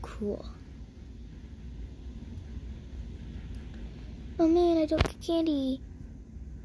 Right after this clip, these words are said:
Okay. Now we'll find another house to be trick-or-treated at. Hmm.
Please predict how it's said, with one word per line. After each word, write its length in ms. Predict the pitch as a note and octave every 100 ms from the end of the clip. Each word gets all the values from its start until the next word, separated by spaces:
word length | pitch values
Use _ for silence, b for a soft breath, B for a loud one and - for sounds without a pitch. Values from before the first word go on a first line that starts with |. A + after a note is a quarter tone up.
| - - -
Okay. 520 | A#3+ A3+ - G3+ - - - - - - - - - - - - - - - - - - - - - - - - - - - - - - - - - - B B B B B B B -
Now 220 | C4 C4+
we'll 140 | C#4 C#4+
find 280 | C4+ B3
another 440 | A3 G#3+ G#3+ G#3 G#3
house 240 | G#3 F#3+
to 120 | - G3+
be 160 | G3+
trick-or-treated 680 | G3 G3+ G#3 G3+ G3+ A3 A#3 - - - B B B B B - -
at. 180 | A3 A#3+ - - - - - - - - - - - - - - - - - - - - - - - - - - - - - -
Hmm. 420 | A3+ G3+ G3 G#3